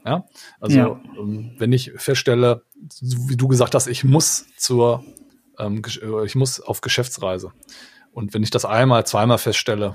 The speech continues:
Speaker 1: weil ich da gerade in dem Moment vielleicht nicht in der Lage zu bin, weil Themen zu Hause, keine Ahnung, ich fühle mich einfach nicht danach und ich mach mal, sehe das als, als Pflicht an und mach das dann trotzdem, weil's für mich eine Pflicht ist. Wenn das ein, zweimal passiert, ist das nicht schlimm.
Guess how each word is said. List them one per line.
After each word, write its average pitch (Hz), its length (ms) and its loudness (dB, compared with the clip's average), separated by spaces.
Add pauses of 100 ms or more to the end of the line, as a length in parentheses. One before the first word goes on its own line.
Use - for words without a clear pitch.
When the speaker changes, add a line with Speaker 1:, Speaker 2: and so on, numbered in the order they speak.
(120)
Speaker 1:
weil 101 180 -4
ich - 80 -10
da 107 100 -4
gerade 104 260 -2
in 104 340 -6
dem 110 160 0
Moment 110 320 0
vielleicht 107 480 -4
nicht 131 340 -2
in - 140 -8
der 107 100 0
Lage 127 300 4
zu 123 200 -2
bin, 113 240 0
weil 113 460 2 (300)
Themen 131 260 2
zu 127 140 2
Hause, 120 340 4
keine 113 320 -2
Ahnung, 113 400 0 (400)
ich - 100 -10
fühle 147 200 4
mich 139 180 0
einfach 120 220 2
nicht 117 200 0
danach 110 400 0 (400)
und 104 320 -4 (480)
ich - 140 -16
mach 117 160 -4
mal, 117 220 0 (720)
sehe 123 340 4
das 123 220 2
als, 110 240 -4
als - 240 -4
Pflicht - 420 0
an 131 160 2
und 117 120 0
mach 123 120 4
das 123 160 -4
dann 104 140 -2
trotzdem, 131 380 2
weil's 110 180 0
für 117 80 -4
mich 110 120 -4
eine 107 80 -8
Pflicht - 300 -4
ist. - 160 -8
Wenn 107 80 -4
das 101 120 -4
ein, 117 180 -2
zweimal 110 240 0
passiert, 110 320 -8
ist - 100 -4
das 104 100 -6
nicht 104 120 -6
schlimm. 113 260 -4